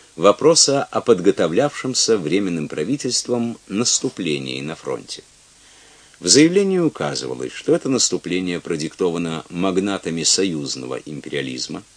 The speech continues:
что контрреволюционные круги России рассчитывают таким путем сосредоточить власть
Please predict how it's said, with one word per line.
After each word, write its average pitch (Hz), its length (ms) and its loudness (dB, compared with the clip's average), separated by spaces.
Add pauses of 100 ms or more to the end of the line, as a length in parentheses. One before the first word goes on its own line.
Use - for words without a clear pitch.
(380)
что - 240 2
контрреволюционные 117 960 2
круги 110 300 0
России 107 400 2
рассчитывают 95 600 0
таким 90 320 -4
путем 92 320 -4
сосредоточить 98 960 -2
власть 76 520 -6